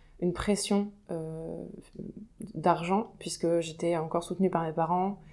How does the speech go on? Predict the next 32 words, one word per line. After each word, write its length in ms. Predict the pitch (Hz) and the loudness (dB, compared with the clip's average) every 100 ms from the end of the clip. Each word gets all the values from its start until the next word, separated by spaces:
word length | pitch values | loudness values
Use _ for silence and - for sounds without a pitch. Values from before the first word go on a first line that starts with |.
| - - - - - | -20 -20 -20 -12 -8
euh, 200 | 160 160 | -6 -4
les 180 | 160 165 | 0 0
A 60 | |
P 160 | 160 170 | 4 8
L, 340 | 170 185 180 | 10 10 6
ce 160 | 175 160 | 0 -4
genre 160 | 160 | -2
d'aide. 340 | 160 202 185 - - - - - - | 2 4 4 0 -10 -20 -20 -20 -2
Et 340 | 170 185 202 - - | 6 8 8 4 -4
j'ai 180 | 160 165 | 0 2
cherché 280 | 175 170 220 | 2 2 2
du 80 | |
travail 420 | 208 170 160 170 - - - | 0 -2 0 0 -2 -12 -6
longtemps, 460 | 170 165 156 - - _ - 202 | -4 -2 -2 -4 -8 _ -12 -2
près 160 | 180 | 2
de 40 | 170 | 2
neuf 220 | 170 - | 2 2
mois. 280 | 170 196 - | 4 4 4
Et 80 | 170 | 0
en 80 | 160 | 4
fait, 380 | 190 196 - - | 4 4 0 4
pendant 260 | 175 190 | 6 6
ce 200 | 208 - | 4 0
temps-là, 680 | 185 - 190 180 175 180 233 156 | -2 0 4 8 10 10 8 2
j'ai 100 | 165 | -4
commencé 320 | 180 175 226 | -2 2 4
à 60 | |
avoir 80 | 208 | 6
des 140 | 170 - | 4 2
clients 300 | 180 180 190 | 0 2 2
en 80 | |
indépendant. 540 | 175 165 160 160 165 | 2 2 2 0 -2